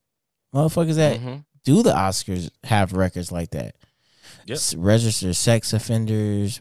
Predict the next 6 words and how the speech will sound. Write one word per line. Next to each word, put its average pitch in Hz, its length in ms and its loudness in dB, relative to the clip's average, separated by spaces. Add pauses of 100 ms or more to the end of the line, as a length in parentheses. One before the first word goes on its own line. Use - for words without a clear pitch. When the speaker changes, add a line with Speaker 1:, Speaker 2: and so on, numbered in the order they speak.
(120)
Speaker 1:
public 113 400 2
inde-, 90 460 -2 (100)
uh, 95 280 0
indecency. 113 720 -2
Speaker 2:
Indecency, 117 640 -4
yep. 117 240 -10